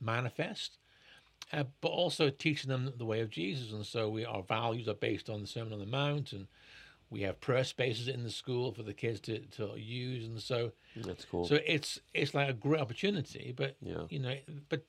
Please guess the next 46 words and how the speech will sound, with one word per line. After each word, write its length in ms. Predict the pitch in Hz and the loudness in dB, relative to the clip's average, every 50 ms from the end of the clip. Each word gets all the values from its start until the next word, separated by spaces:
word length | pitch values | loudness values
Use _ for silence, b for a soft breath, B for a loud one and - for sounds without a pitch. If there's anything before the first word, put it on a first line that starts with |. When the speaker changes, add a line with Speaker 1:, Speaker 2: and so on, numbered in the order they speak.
| _ - | _ -6
Speaker 1:
but 180 | 165 143 - - | -6 -6 -6 -10
ch-, 200 | - - - - _ | -16 -18 -18 -16 _
churches 520 | - - - 190 214 220 220 - 208 160 165 | -4 0 2 4 4 2 2 0 0 0 2
have 140 | 170 143 143 - | 2 2 2 2
always 460 | 156 156 175 190 180 160 151 135 - | 4 4 6 6 6 4 4 2 2
started 420 | - 131 117 117 107 - 143 - | 2 2 2 2 2 2 0 0
schools. 640 | - - - 220 226 202 127 95 - - - - - - _ _ _ _ - - - | 0 -2 -2 0 0 0 0 -2 -4 -6 -6 -6 -8 -10 _ _ _ _ -16 -8 0
Speaker 2:
Yeah. 260 | - 90 87 90 90 - - - - | 4 6 6 6 4 2 0 0 2
I 80 | 92 | 4
mean, 100 | 98 101 | 6 8
I 120 | 101 117 131 | 8 10 10
was, 180 | 196 - - - | 10 8 8 8
I, 320 | 98 104 117 - - 175 - - - 160 | 8 8 8 8 6 4 2 2 -2 -4
Speaker 1:
<laughs> 200 | 143 - - - | -4 -4 2 8
Speaker 2:
I 160 | 117 117 120 | 10 10 10
was, 320 | 127 127 120 107 110 - - | 10 8 6 6 2 0 2
um, 500 | - 110 104 98 92 92 87 95 - - - | 4 4 6 6 4 2 0 -2 -4 -6 0
we, 160 | - 117 113 113 | 2 4 6 8
we 200 | 113 113 113 113 | 8 8 10 10
went 180 | 113 110 101 | 8 8 8
back, 240 | 110 107 101 101 104 | 8 6 6 6 4
you 100 | 107 104 | 2 2
were 40 | 98 | 4
talking 300 | - - 101 95 95 - | 6 6 6 4 4 4
about, 320 | 95 90 80 80 - - - | 4 4 4 4 2 0 0
uh, 280 | - 85 80 - - - - | 0 2 2 0 -2 -4 -2
hospitals. 540 | - - 156 196 - - - - - - - | 6 8 8 8 8 4 0 0 0 2 6
I 120 | - 110 | 8 8
was 120 | 120 123 110 | 8 8 6
born 440 | 98 107 107 107 101 101 98 - - - | 6 8 8 8 8 6 4 2 -2 2
Speaker 1:
Yeah. 180 | - - 151 | 4 6 6
Speaker 2:
in 340 | - 90 90 98 - - 104 | 6 4 2 -2 -4 -4 -4
the 100 | 87 87 | -2 -2
state 220 | - - 113 95 90 | 2 6 6 6 6
of 60 | 87 | 6
Missouri 420 | 90 87 87 117 139 135 120 110 - | 4 2 4 6 6 6 6 6 4
in 220 | - 95 92 90 87 | 4 4 4 4 4
Speaker 1:
Yeah. 120 | 92 92 | 4 4
Speaker 2:
a 40 | 95 | 4
hospital 440 | 92 - 98 92 92 - 98 92 92 - - - | 4 4 4 4 6 4 4 2 2 0 -4 -4
named 300 | 92 92 87 90 90 - | 0 0 0 0 0 2
Saint 240 | - - 95 85 | 4 4 6 8
Joseph's. 500 | - 113 135 151 147 - - - - - | 8 8 8 8 8 4 -2 -4 -4 0
Speaker 1:
Right, 260 | 127 131 147 127 110 B B B B B | 2 4 4 4 2 B B B B B
right. 100 | 151 120 | 2 4
Speaker 2:
Um, 360 | 104 101 101 98 92 90 - | 6 6 6 6 4 2 -2